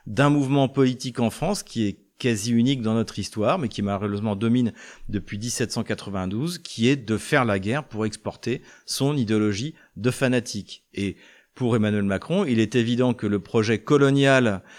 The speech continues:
de, de l'ouest de l'Ukraine, des élites kieviennes vers, euh, les, les Russes de Nouvelle-Russie, est quelque chose qui leur convient tout à fait, parce que c'est dans l'esprit,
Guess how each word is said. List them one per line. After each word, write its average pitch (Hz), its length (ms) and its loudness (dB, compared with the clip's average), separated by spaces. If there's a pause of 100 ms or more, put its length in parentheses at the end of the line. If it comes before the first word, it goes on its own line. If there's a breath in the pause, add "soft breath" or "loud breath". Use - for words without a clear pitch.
(200 loud breath)
de, 107 560 0
de 107 80 -2
l'ouest 120 440 2
de 110 100 0
l'Ukraine, 110 640 2
des 98 200 -2
élites 123 240 -2
kieviennes 117 520 0 (200 loud breath)
vers, 127 420 4
euh, 107 340 0
les, 107 420 4
les 107 100 2
Russes 127 300 4
de 117 80 0
Nouvelle-Russie, 110 680 0 (200 loud breath)
est 104 80 -6
quelque 98 300 -4
chose 175 320 -2
qui - 160 -10
leur 92 160 -4
convient 123 440 -6 (360 soft breath)
tout 131 160 -6
à 107 80 2
fait, - 160 -2
parce 131 180 -4
que 123 100 -4
c'est 139 140 -2
dans 120 160 2
l'esprit, 165 460 0